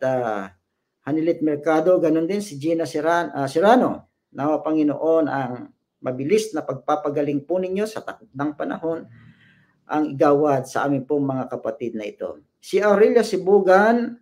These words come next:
ay masakit pong kanyang balakang, ga-, ganun din po si kapatid na, ah, Elisa, mayroon pong, ah, arthritis ngayon. Inyo po nawa, Panginoong, ah, pagalingin ang aming pong mga kapatid na ito.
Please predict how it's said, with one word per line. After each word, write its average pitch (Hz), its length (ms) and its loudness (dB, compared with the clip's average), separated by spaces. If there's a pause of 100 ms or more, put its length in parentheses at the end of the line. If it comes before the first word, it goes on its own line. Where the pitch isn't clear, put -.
ay 160 260 -2
masakit 151 720 -4
pong 180 160 -4
kanyang 165 320 -2
balakang, 156 560 -2
ga-, - 140 -12 (340)
ganun 160 240 0
din 143 240 -2
po 185 160 0
si 185 160 -4
kapatid 143 480 -8
na, 139 400 -8 (960)
ah, - 220 -8
Elisa, 185 640 -2 (240)
mayroon 160 320 0
pong, 160 400 2
ah, 127 160 -4
arthritis 151 400 -2
ngayon. 143 480 -2 (340)
Inyo 156 320 -4
po 160 160 -4
nawa, 180 520 2
Panginoong, 160 640 -2 (120)
ah, 120 160 -6
pagalingin 151 520 -2
ang 143 120 -4
aming 139 320 -2
pong 120 320 -6 (320)
mga 156 200 -2 (120)
kapatid 151 320 -4
na 160 160 -4
ito. 190 440 0